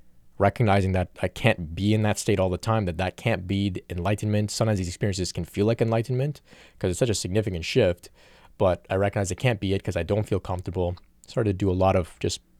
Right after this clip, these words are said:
practices of getting back in the body. Share a little bit about that with you right now. So the book, The No Nonsense Grounding Guide, it covers all of this, uh, i-,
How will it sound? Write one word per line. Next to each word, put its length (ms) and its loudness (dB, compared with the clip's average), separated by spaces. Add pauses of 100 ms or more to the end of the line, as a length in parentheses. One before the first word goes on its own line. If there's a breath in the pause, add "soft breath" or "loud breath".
(100)
practices 480 0
of 80 -10
getting 180 -4
back 200 -2
in 60 -4
the 60 -4
body. 300 0 (440 loud breath)
Share 220 0
a 40 4
little 180 0
bit 120 -2
about 260 -2
that 140 -2
with 160 -8
you 200 -6 (1040)
right 240 0
now. 260 2 (640 soft breath)
So 360 4 (920 soft breath)
the 80 4
book, 340 8 (220)
The 60 -2
No 120 6
Nonsense 320 4
Grounding 260 4
Guide, 160 6
it 140 -4
covers 260 4
all 140 10
of 80 6
this, 340 2
uh, 260 2
i-, 100 -8